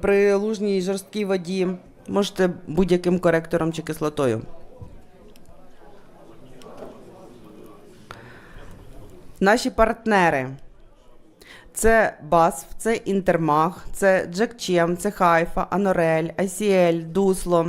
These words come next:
Адоб. Наші клієнти. Вітмарк, Гурман, Гурман, <laughs> вибачте,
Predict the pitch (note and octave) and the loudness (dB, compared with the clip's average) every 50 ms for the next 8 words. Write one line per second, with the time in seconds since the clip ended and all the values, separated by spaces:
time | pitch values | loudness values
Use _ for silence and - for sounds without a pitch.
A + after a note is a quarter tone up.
0 | E3 - - - F#3+ F#3+ F#3 G3 G3 F#3 F#3 F3+ F#3 - - - - - - - | -4 -4 0 0 0 2 4 2 4 4 4 2 4 4 4 4 4 -2 -14 -20
1 | - - - - - - - - - _ _ - - - - F3 F#3+ C4+ C4 - | -20 -20 -20 -20 -20 -20 -20 -20 -20 _ _ -20 -16 -4 2 4 4 4 2 0
2 | A#3+ - A#3 A#3+ B3 A#3 A3 A3 G3 F3 D#3 D3+ D3 - D3+ C#3 C#3+ D3+ D#3 - | -6 -6 -2 -2 -2 0 0 0 2 2 2 0 -2 -4 -4 -4 -4 -6 -10 -12
3 | - - - - - - - - - _ _ _ _ _ _ _ _ _ _ _ | -18 -20 -20 -20 -20 -20 -20 -20 -20 _ _ _ _ _ _ _ _ _ _ _
4 | _ _ _ _ _ _ - E3 E3+ G#3+ A3 A3 A3 G3+ G#3 G3+ F#3+ F#3+ F#3+ - | _ _ _ _ _ _ -6 0 2 2 2 2 2 2 2 4 4 2 0 -4
5 | - - _ - D#3 E3+ A3 G#3+ G#3+ G#3 G#3 G3+ G3+ F#3+ F#3 F#3 F3 - - - | -12 -14 _ 2 6 6 6 8 6 4 4 4 2 0 0 0 -2 -4 -8 -20
6 | _ _ _ _ _ _ _ _ _ _ _ _ - D#3 - - G#3 G3+ F#3+ G3 | _ _ _ _ _ _ _ _ _ _ _ _ 4 6 8 8 8 8 8 10
7 | - - - - - D#3 E3+ - E3+ - - - - - | 10 10 10 8 -2 6 8 8 6 6 -4 -14 -16 -18